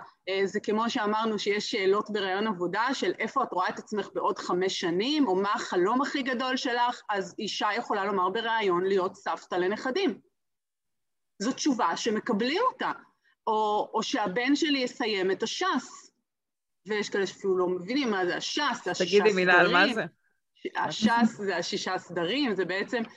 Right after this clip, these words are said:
Speaker 1: לסי-, זה כמו דוקטורט ב-, ברמה החילונית, רק בתלמוד, בסדר? עכשיו, זה החלום.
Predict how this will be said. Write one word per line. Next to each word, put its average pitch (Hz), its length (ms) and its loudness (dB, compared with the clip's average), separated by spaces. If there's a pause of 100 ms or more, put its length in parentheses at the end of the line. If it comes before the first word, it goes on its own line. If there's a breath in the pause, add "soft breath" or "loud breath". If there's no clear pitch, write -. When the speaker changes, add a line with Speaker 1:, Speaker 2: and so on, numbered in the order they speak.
(100 soft breath)
Speaker 1:
לסי-, 190 440 0
זה 185 80 -2
כמו 208 200 -2
דוקטורט 202 840 0 (420)
ב-, 202 200 -4
ברמה 208 640 0
החילונית, 214 600 0
רק 208 120 -4
בתלמוד, 202 760 2 (360 soft breath)
בסדר? 247 420 -2
עכשיו, - 180 -2
זה 180 240 -2 (140)
החלום. 214 680 0